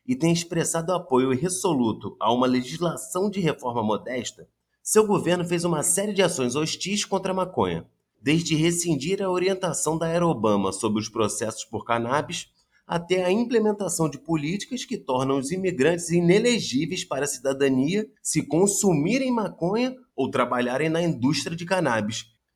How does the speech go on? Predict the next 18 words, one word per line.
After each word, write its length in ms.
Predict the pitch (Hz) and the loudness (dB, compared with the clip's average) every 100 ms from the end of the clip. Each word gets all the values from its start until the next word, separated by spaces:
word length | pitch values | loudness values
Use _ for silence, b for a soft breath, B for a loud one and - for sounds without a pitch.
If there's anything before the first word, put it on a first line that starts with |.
| _ _ | _ _
Simplificando, 1040 | - 180 170 156 - 170 180 196 208 269 | -6 -4 -2 -2 -2 -2 2 4 2 -2
o 60 | - | -4
presidente 520 | 156 139 110 117 117 | 0 0 2 2 2
é 20 | |
um 100 | 127 | 2
enigma 540 | 135 131 135 147 175 175 | 4 6 4 4 -2 -2
da 100 | 170 | -2
política 400 | 170 151 151 160 | 0 0 0 -4
de 140 | 156 | -4
drogas. 500 | 143 107 85 82 - _ _ _ | 0 0 -2 -8 -14 _ _ _
Seus 240 | - 131 135 | -6 -4 -2
comentários 500 | 156 143 143 156 170 | 0 0 -2 -2 -2
anteriores 680 | 170 165 147 117 95 92 127 | -2 -4 -2 0 0 -2 -4
sobre 160 | 117 | -4
as 80 | 120 | 0
políticas 480 | 117 120 139 185 165 | 2 2 0 -2 -2
de 100 | 165 | 0
drogas, 560 | 107 98 85 85 - | 2 2 0 -8 -10